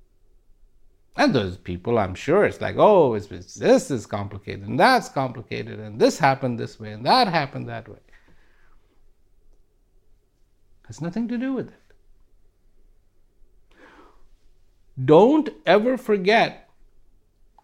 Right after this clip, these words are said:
what your business here between the two walls is. Please don't be distracted by this stuff. This will go away. All you have to do is,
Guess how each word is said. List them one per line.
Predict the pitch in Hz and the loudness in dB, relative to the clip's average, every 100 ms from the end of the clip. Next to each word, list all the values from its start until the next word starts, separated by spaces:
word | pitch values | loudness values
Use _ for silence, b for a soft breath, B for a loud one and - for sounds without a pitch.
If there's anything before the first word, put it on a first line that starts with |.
| _ _ - _ _ _ - | _ _ -20 _ _ _ -6
what | 151 175 | -2 -2
your | 165 175 226 247 | 2 6 8 6
business | 147 147 185 214 220 - | 6 6 6 4 2 -2
here | - 208 220 208 135 131 | -2 4 8 8 6 0
between | 151 151 185 196 175 | -4 0 2 2 2
the | 151 - | 0 0
two | 214 196 156 | 0 2 6
walls | 170 180 165 147 - | 8 8 6 2 -4
is. | 233 330 285 113 - - - - - - - - _ - | -2 0 0 -2 -8 -18 -20 -20 -20 -20 -20 -20 _ -8
Please | - 262 302 311 285 202 135 | 0 4 6 8 8 6 0
don't | 135 165 214 220 | 4 6 6 2
be | 220 | -4
distracted | 190 190 - 190 214 - 208 165 | -4 -4 0 2 2 2 0 4
by | 160 160 | 4 4
this | 165 170 | 0 -4
stuff. | - - 226 185 - - | -8 -2 0 0 -6 -4
This | 165 233 | -2 -2
will | 254 320 294 | 0 0 2
go | 208 220 202 | 2 4 4
away. | 180 190 147 135 | 4 4 2 4
All | 180 247 | 4 4
you | 254 | 2
have | 214 220 - | 0 -2 -4
to | 202 | -2
do | 175 175 | 2 2
is, | 175 | -2